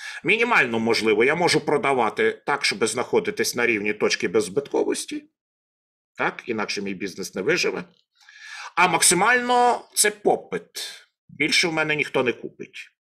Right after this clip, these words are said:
відповідно. І от перше, ти, ніж ти влізеш у любий бізнес, варта, от я завжди кажу так,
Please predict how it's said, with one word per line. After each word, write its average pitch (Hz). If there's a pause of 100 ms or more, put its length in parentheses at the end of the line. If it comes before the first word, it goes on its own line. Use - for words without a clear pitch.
(140)
відповідно. 82 (360)
І 151
от 165
перше, 180
ти, 170
ніж 170
ти -
влізеш 139 (120)
у 139
любий 117
бізнес, 127 (720)
варта, 143
от 139
я 160
завжди 143
кажу 143
так, -